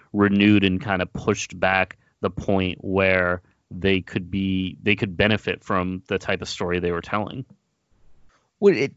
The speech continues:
Speaker 2: it begs the question of oversaturation as well.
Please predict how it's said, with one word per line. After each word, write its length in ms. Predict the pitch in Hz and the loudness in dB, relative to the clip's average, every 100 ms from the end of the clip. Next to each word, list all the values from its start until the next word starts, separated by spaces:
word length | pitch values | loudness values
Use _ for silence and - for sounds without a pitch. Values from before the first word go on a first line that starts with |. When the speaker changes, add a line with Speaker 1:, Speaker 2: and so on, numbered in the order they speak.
| _ | _
Speaker 2:
it 260 | 170 156 120 | 2 4 6
begs 320 | 170 185 151 | 6 6 4
the 100 | 156 | -2
question 540 | - 151 147 156 139 | 2 2 2 0 0
of 600 | 127 120 127 123 120 113 - _ _ | 2 4 6 6 4 2 -4 _ _
oversaturation 1120 | 139 156 139 127 127 123 - 113 131 131 123 110 | 0 2 2 2 4 2 2 4 4 4 0 -4
as 160 | 104 | -4
well. 560 | 110 110 110 - - | -6 -2 -2 -2 -6